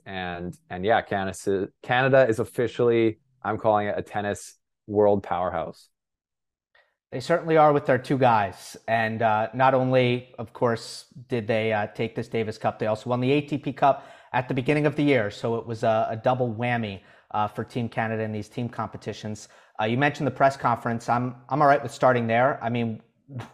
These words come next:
Speaker 2: what's, what stood out to you about what, um, what they had to say after the match?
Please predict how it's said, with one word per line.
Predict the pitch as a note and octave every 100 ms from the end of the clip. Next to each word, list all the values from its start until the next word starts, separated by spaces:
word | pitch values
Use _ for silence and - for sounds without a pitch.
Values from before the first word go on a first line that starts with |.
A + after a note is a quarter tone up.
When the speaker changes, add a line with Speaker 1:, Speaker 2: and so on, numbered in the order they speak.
| _ - - -
Speaker 2:
what's, | C3+ D#3 - - _ _
what | D3 - C#3+ D3
stood | D3 D#3+
out | D3 D3+
to | D#3
you | C#3+
about | B2+ C3+ C3+ C3+ - -
what, | A#2+ B2+ C3+ C3+ C3
um, | B2+ B2+ B2 B2 B2+
what | C3 B2+
they | B2+
had | B2 A#2+
to |
say | - B2
after | B2 A#2+ A#2+
the |
match? | A2 A#2 G#2+ - -